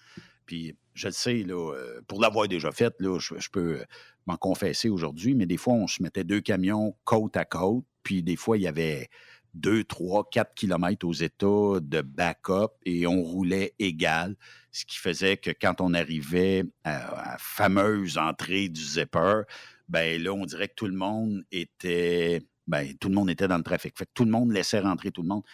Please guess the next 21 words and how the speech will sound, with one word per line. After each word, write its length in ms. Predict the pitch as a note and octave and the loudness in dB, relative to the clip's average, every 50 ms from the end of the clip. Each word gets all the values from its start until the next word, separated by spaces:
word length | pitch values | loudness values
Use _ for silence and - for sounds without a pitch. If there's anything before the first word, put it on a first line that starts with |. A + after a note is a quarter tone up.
| - _ _ | -20 _ _
Ça 240 | - - - F#2 E2 | -12 -8 -8 -8 -8
crée 300 | - - - A2 A2+ A2 | -8 -6 -2 0 2 2
un 120 | G2 E2 | 2 0
trafic 500 | - - - G2 F2 - - - G#2+ - _ - | -2 -4 -6 -6 -6 -4 -4 -6 -6 -6 _ -8
monstre, 760 | F#2+ F#2 F#2 F#2 F#2+ G2 G2 G2+ A2+ A#2 A2 G2+ - - D2 | -4 -2 0 2 4 4 4 4 4 2 0 -2 -6 -8 -4
incroyable. 760 | F#2 G#2 F#2+ - - F#2+ F#2+ D#2+ D#2 D#2+ D#2 D#2 F2 F#2 G2 _ _ - - - - - - _ | -4 -4 -4 -4 -2 0 0 0 0 -2 -4 -4 -6 -8 -8 _ _ -20 -20 -20 -20 -20 -20 _
On 160 | - E2 E2 E2+ | -4 -2 0 2
n'est 120 | F2 F2 | 0 0
pas 260 | E2+ - _ A#2 B2 | -2 0 _ 2 2
supposé 460 | A#2 - - - G#2+ G#2 G2+ F2+ G#2+ | 2 0 -2 -2 -2 -2 -2 -2 -2
faire 260 | G#2 - A2 G2 F#2 F2 | -2 -2 -2 -2 -2 -2
ça. 200 | - - - G2+ G2+ G#2+ A2 G#2 | -4 -4 -2 0 0 0 0 0
Ne 140 | G2 E2 | 0 -2
vous 240 | C#2 D#2+ D#2 D2+ D#2+ | -4 -6 -6 -8 -8
fiez 340 | - - - - G#2 G#2+ G2 | -8 -10 -8 -2 0 0 0
pas 280 | - _ A#2+ A#2 A#2 G2 | 2 _ 4 4 4 4
à 20 | |
ce 80 | - - | 2 0
que 140 | - G2+ | -2 -2
j'ai 240 | F#2+ F2 G2 F#2+ F2+ | 0 0 0 0 0
fait. 340 | - - - G2+ G#2 G#2 G2+ | -2 -4 -4 -2 -2 -2 -4